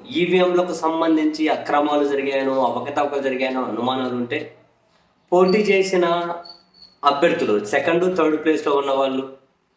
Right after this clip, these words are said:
overall-గా ఐదు పర్సెంట్ వరకు ఈవీఎంలను మళ్ళీ రీచెక్ చేయొచ్చు, వీవీప్యాట్లను లెక్కించుకోవచ్చు అని చెప్పి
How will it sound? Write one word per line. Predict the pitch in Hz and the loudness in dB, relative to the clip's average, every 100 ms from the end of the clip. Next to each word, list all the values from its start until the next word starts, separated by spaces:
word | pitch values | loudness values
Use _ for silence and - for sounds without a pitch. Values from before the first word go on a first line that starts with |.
| _ _ _ _ - | _ _ _ _ 0
overall-గా | 143 170 185 185 190 185 180 | 2 4 4 4 4 4 4
ఐదు | 131 143 156 | 2 0 2
పర్సెంట్ | 160 156 185 175 | 0 0 0 0
వరకు | 165 160 165 | 0 0 -2
ఈవీఎంలను | 147 151 160 160 147 147 147 143 139 | 0 0 2 0 0 0 0 -2 -2
మళ్ళీ | 120 127 127 151 165 123 - - - 117 | -2 0 0 2 2 0 -6 -12 -12 0
రీచెక్ | 151 151 160 156 | 0 2 -2 0
చేయొచ్చు, | 143 139 143 151 - _ _ _ _ - | 2 2 0 -6 -8 _ _ _ _ -4
వీవీప్యాట్లను | 151 185 196 202 180 170 165 | 2 4 4 4 2 2 0
లెక్కించుకోవచ్చు | 127 120 180 175 - 165 156 156 | 0 -2 -6 -6 0 0 2 0
అని | 151 147 | -2 0
చెప్పి | 139 - 113 - | -2 0 -4 -4